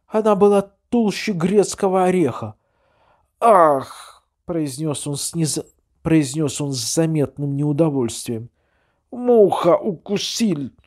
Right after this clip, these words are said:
«Так и есть, так и есть!» сказал экс-студент.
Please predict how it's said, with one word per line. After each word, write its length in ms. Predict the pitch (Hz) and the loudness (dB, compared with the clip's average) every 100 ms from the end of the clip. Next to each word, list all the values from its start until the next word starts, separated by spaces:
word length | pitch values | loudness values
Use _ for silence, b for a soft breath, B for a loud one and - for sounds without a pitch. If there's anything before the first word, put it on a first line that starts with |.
| _ _ _ _ _ _ _ | _ _ _ _ _ _ _
«Так 300 | 151 135 - | -2 -2 0
и 40 | |
есть, 600 | 160 151 123 107 - - _ _ - | 2 2 0 -6 -10 -12 _ _ -4
так 280 | 202 202 | -2 0
и 40 | 226 | 2
есть!» 640 | 220 214 185 165 - - _ _ _ _ | 4 4 4 2 -4 -14 _ _ _ _
сказал 480 | - - 147 156 147 | -12 -6 -2 0 0
экс-студент. 680 | 143 - - 143 143 120 | 0 -4 -6 0 0 -2